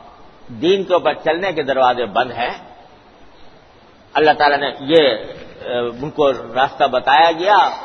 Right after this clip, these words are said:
عمل کیا، اللہ تعالیٰ نے راستے کھول دیے۔ تھوڑی سی قربانی دینی پڑی،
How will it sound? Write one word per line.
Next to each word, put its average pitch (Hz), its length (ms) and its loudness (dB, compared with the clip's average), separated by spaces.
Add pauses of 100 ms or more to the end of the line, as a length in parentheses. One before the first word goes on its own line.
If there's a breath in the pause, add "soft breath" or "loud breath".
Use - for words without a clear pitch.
(100)
عمل 151 300 2
کیا، 190 420 2
اللہ 147 300 -2
تعالیٰ 139 200 -2
نے 143 60 -6
راستے 139 320 0
کھول 226 300 2
دیے۔ 120 120 -14 (2250)
تھوڑی 180 220 6
سی 190 100 0
قربانی 175 480 6
دینی 175 220 0
پڑی، 175 280 2